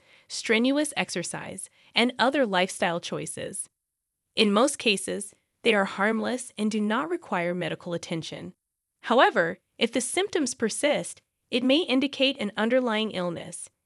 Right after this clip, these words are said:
and you may need to consult a doctor. Perform relaxation techniques.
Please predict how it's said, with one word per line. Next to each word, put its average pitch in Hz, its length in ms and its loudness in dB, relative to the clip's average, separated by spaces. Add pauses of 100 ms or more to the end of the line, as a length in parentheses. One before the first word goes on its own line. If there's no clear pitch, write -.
(100)
and 254 160 4
you 269 80 6
may 262 200 4
need 233 200 2
to - 80 -10
consult 170 400 -4
a 170 40 -10
doctor. 160 520 -10 (600)
Perform 262 380 6
relaxation 220 760 2
techniques. - 540 -6